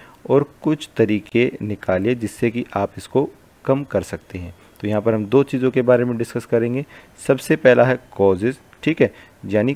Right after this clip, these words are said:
कारण क्या है दिल्ली में एयर पोल्यूशन के। उसके बाद हम कुछ तरीकों के बारे में बात करेंगे, ways to reduce it। चलिए पहले हम कॉजेज़ देख लेते हैं, यानी कारण क्या-क्या हैं। ये देखिए causes of air pollution in Delhi, यानी दिल्ली में एयर पोल्यूशन के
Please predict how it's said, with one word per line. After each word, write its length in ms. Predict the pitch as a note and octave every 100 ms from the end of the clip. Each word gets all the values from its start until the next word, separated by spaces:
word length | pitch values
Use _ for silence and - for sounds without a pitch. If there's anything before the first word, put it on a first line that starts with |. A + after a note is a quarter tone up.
| -
कारण 340 | G2+ F#2+ G2
क्या 180 | G#2 A2+
है 120 | A2+
दिल्ली 240 | A2+ A2 A#2
में 120 | A#2+
एयर 100 | A2+
पोल्यूशन 380 | A2+ A#2+ A#2 A#2+
के। 180 | A#2+ A#2 - -
उसके 320 | C3+ - D#3
बाद 360 | G2+ F#2 B2 D3+ - - _
हम 140 | B2 C3+
कुछ 300 | - D#3+ - - -
तरीकों 340 | B2 B2 A#2+ C3+
के 100 | C#3
बारे 260 | B2 B2
में 80 | A#2+
बात 200 | B2 A#2+
करेंगे, 340 | B2+ A#2+ B2+
ways 460 | A2+ G2 A2+ C3+ C3+
to 120 | C3+
reduce 420 | B2 F#2+ F#2 F#2 G2
it। 140 | - - - _ -
चलिए 240 | G#2 G2+
पहले 240 | A2+ A2+ A#2
हम 140 | A#2+ A#2+
कॉजेज़ 400 | - G2+ G2+ A#2 A2
देख 240 | A2+ A2
लेते 260 | A#2 A2+ A#2+
हैं, 160 | C#3+ - - - -
यानी 220 | G#2 A#2 C3+ -
कारण 280 | G2+ G#2
क्या-क्या 340 | A2 A#2 G#2+ A#2
हैं। 200 | A#2+ A#2 -
ये 140 | B2 A#2+
देखिए 320 | F#2 - - - _ -
causes 360 | A#2 B2 D3+ C#3
of 200 | C#3 - A2+
air 180 | A2 A2
pollution 480 | G2+ G2 - G#2+ A#2
in 160 | A#2+
Delhi, 240 | A2 F2+ E2+
यानी 260 | F#2 G#2
दिल्ली 320 | G#2+ G#2 G#2+ B2
में 120 | A#2+
एयर 160 | G#2
पोल्यूशन 400 | G#2 G#2 G#2+ A2+
के 240 | A2 B2+